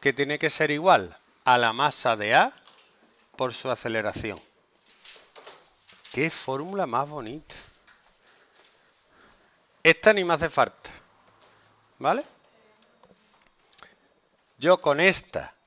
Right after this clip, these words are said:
que la tensión es igual a la masa de A, que es veinte por la aceleración.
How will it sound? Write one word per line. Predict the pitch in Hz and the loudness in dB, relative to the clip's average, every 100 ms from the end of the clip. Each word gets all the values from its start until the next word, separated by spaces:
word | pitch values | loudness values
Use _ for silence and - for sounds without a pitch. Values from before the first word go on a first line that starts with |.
| _ | _
que | 120 120 | 0 2
la | 123 127 | 2 2
tensión | 127 120 - 147 165 131 76 _ - _ | -2 -6 -8 -2 -2 -2 -8 _ -20 _
es | 135 135 - | -6 -6 -6
igual | 139 110 87 - | -4 -4 -4 -2
a | 120 | -2
la | 113 | 0
masa | 135 - 139 | -2 -2 -2
de | 139 120 | 0 -2
A, | 80 - _ _ _ _ _ _ | -2 -8 _ _ _ _ _ _
que | 131 | -2
es | 139 135 | -2 -2
veinte | 139 110 95 107 | -4 -4 -8 -12
por | 104 104 | -10 -6
la | 104 | -2
aceleración. | 104 - 104 101 95 135 135 | 0 -2 -4 -4 -4 -2 -4